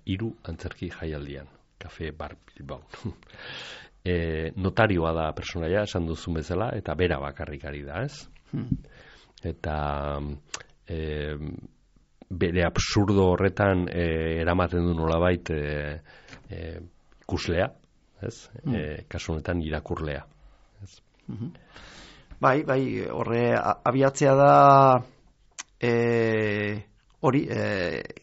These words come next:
Speaker 2: gizon batek bere buruaz beste egin behar duela, eta bera joan da, eh, balkoi horretara testigantza ematen, ez da? Baina, claro, eh, ikuslea berehala konturatzen da, bakarrizketa denez, ba,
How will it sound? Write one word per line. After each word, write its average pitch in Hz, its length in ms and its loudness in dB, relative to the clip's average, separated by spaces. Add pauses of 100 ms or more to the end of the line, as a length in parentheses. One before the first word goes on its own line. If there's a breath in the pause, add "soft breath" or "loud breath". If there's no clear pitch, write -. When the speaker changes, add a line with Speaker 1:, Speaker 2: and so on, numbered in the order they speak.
(140)
Speaker 2:
gizon 123 380 0
batek 131 280 0
bere 127 160 -2
buruaz 127 360 0
beste 131 520 0
egin 139 180 2
behar 151 160 4
duela, 190 200 0
eta 139 120 0
bera 117 160 -2
joan 123 180 0
da, 135 320 6 (520 loud breath)
eh, 104 800 0 (640)
balkoi 113 520 0
horretara 127 600 4
testigantza 113 560 -4
ematen, 104 340 -4
ez 95 100 -10
da? - 100 -2
Baina, 113 200 -2
claro, 120 340 -2
eh, 95 200 -6 (100)
ikuslea 135 380 0
berehala 135 320 2
konturatzen 135 500 -2
da, 147 200 4 (400 loud breath)
bakarrizketa 139 680 0
denez, 147 420 0 (120)
ba, 113 300 -2